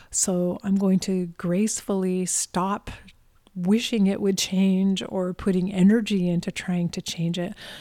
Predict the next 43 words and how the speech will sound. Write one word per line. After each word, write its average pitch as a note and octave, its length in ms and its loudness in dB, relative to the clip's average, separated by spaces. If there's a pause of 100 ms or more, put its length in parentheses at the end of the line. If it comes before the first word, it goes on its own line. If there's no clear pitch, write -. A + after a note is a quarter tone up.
(220)
I'm G3+ 100 6
gonna G#3 160 10
let G3 220 0
that F#3+ 220 -2
go, G3 340 0
and F#3 160 0
I F3+ 80 2
will F3+ 160 0
focus G#3 640 -2
my F3+ 220 -2
time F#3+ 640 0
and F#3+ 180 4
energy F3+ 420 2
and F#3 140 0
attention F#3+ 640 0
on F3+ 320 2 (500)
these G3+ 340 2
circled A#3+ 600 0
items F#3+ 540 0
that G3+ 180 0
I G#3+ 100 2
can C4+ 400 0
change E3+ 540 -4
if F#3+ 200 -2
I G3 100 2
put G#3 300 -8
my F#3 280 0
mind F#3+ 440 4
to F3+ 200 -4
it E3+ 120 -4
and F3+ 240 0
if F3+ 200 -6
I E3+ 180 -2
put - 240 -8
my F3+ 160 -2
effort F#3+ 400 -6
toward E3+ 340 -8
it." F3+ 220 -10 (960)
That G#3+ 260 2
practice - 540 -4
is G3 260 -2
really F#3+ 260 2
helpful F3+ 840 -2